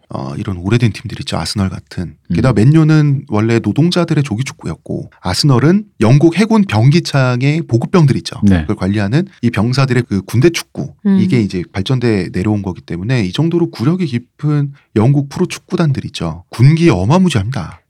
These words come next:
Speaker 3: 괴롭힘의 구력도 깊다.
Speaker 1: 아, 이 괴롭힘 수준은 어마무지합니다. 이거는 예를 들어서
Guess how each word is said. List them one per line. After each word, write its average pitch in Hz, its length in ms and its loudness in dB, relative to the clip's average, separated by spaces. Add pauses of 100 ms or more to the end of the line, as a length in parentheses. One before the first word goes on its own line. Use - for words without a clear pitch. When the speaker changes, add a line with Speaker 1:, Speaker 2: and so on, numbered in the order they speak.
Speaker 3:
괴롭힘의 202 500 2
구력도 170 420 -4
깊다. 160 600 -6 (120)
Speaker 1:
아, 110 220 4
이 123 140 6
괴롭힘 151 600 4
수준은 143 460 2
어마무지합니다. 107 880 -4 (240)
이거는 110 420 -2 (140)
예를 131 140 6
들어서 135 600 2